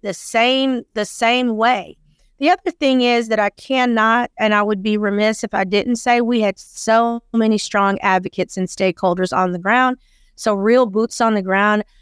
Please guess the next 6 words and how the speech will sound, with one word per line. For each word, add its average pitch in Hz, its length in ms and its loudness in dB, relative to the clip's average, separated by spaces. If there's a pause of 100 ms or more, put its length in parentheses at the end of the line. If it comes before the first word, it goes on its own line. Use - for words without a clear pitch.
(120)
of 180 280 -2
people, 226 720 0 (100)
grassroots, 226 920 0
people 220 460 -4
talking, 214 800 0 (320)
uh, 180 360 -2